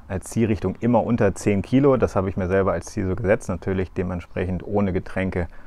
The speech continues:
und Lebensmittel und das natürlich inklusive Zelt und Co. Aber auf geht's, wir schauen uns das jetzt mal im Detail an. Mit Rucksack fahre ich eigentlich gar nicht mehr, deswegen habe ich immer ein Hipbag oder eine Hüfttasche dabei.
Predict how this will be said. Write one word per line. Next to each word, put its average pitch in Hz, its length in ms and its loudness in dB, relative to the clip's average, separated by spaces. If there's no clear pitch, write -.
und 87 220 -4
Lebensmittel 113 720 2
und 95 160 -2
das - 140 0
natürlich 90 420 -2
inklusive 90 540 -2
Zelt 90 320 -2
und - 160 -10
Co. 120 280 4
Aber 98 440 0
auf 87 260 -10
geht's, 98 240 0
wir 90 80 -4
schauen 90 180 -2
uns 87 100 -6
das - 160 -6
jetzt - 160 -6
mal 82 140 -8
im 104 80 -12
Detail - 380 -4
an. - 1000 -20
Mit 92 100 -10
Rucksack 135 340 4
fahre 104 220 0
ich 98 120 -4
eigentlich 90 300 -6
gar 90 160 -4
nicht 131 160 -8
mehr, 104 140 -4
deswegen 95 400 -6
habe 92 220 -8
ich - 260 -12
immer 90 300 -6
ein 87 220 -8
Hipbag 123 460 -4
oder 90 200 -6
eine 87 280 -6
Hüfttasche 143 440 -2
dabei. 107 440 2